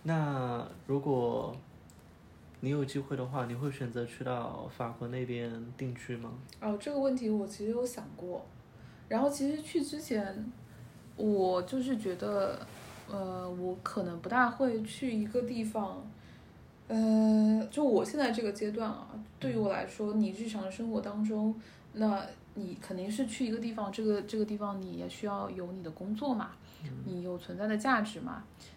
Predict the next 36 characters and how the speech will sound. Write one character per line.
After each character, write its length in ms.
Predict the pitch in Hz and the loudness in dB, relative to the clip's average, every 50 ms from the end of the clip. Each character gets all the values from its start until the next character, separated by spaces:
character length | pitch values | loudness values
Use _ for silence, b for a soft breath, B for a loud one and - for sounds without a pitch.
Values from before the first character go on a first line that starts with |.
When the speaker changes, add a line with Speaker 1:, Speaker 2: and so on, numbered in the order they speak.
| B B | B B
Speaker 2:
然 120 | - 196 196 | -4 -2 -2
后 80 | 208 | 0
第 160 | 214 214 254 | 2 4 4
二 160 | 247 240 226 208 | 6 6 4 2
点 160 | 202 180 175 | 0 -4 -6
就 100 | 185 190 | -8 -6
是 160 | 202 214 208 | -4 -2 -2
你 160 | 196 190 185 | -2 -2 -4
的 240 | 165 170 165 170 170 - - | -4 -6 -6 -6 -6 -8 -12
朋 200 | - - 180 170 | -12 -10 -8 -4
友 220 | 170 214 285 320 277 | 0 2 4 6 6
们 240 | 247 196 - - - - - | 6 4 2 -2 -8 -10 -4
都 160 | - 190 196 | -2 -2 0
在 200 | 196 208 190 175 175 170 - - - - - - - - | 0 -2 -2 -4 -6 -10 -12 -16 -18 -20 -20 -20 -16 -10
一 120 | - 190 180 | -8 -4 -2
个 120 | - 190 | -2 -2
地 160 | 190 196 185 | -2 -2 -6
方， 180 | 175 - 175 170 - | -8 -10 -10 -10 -10
对 100 | 175 165 | -10 -10
吗？ 140 | 160 160 - | -10 -10 -8
Speaker 1:
嗯。 80 | 147 135 | -8 -6
Speaker 2:
就 80 | 131 | -4
是 100 | - - 185 | -2 -2 -2
人 220 | 180 170 165 180 185 | -2 -4 -6 -6 -4
是 120 | 214 240 | -4 -4
需 140 | 226 - 262 | -2 2 4
要 100 | 247 226 | 4 4
跟 140 | 214 226 233 | 4 2 0
朋 180 | 226 - - 170 | -2 -2 -4 0
友 120 | 180 226 | 2 2
们 180 | 277 302 247 190 | 4 4 2 2
待 100 | 175 165 | 0 -4
在 160 | 165 160 160 | -6 -6 -6
一 80 | 160 165 | -8 -8
起 220 | - - - - | -10 -12 -12 -12
的。 140 | - - | -12 -12